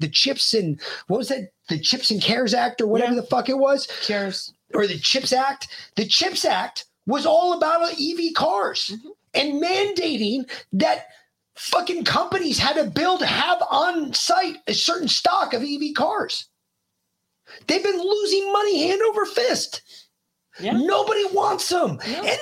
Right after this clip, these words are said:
Speaker 1: now after this whole ice debacle and people saying, "Oh, my car's dead," are you gonna run out and buy one?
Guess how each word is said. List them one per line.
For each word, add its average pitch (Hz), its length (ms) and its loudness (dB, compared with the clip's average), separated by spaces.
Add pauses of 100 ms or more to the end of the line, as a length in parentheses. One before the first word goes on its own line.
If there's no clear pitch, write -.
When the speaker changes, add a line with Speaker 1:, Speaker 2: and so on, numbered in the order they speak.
Speaker 1:
now 370 300 2
after 359 260 0
this 330 160 -2
whole - 380 0
ice 285 280 2
debacle 339 800 0 (760)
and 220 180 0
people 330 340 0
saying, 294 280 0
"Oh, 214 120 2
my 156 100 6
car's 214 300 2
dead," 104 240 -4 (520)
are 185 100 4
you 220 220 0
gonna 311 180 0
run 277 200 0
out 302 160 0
and 285 100 0
buy 294 200 2
one? 330 380 2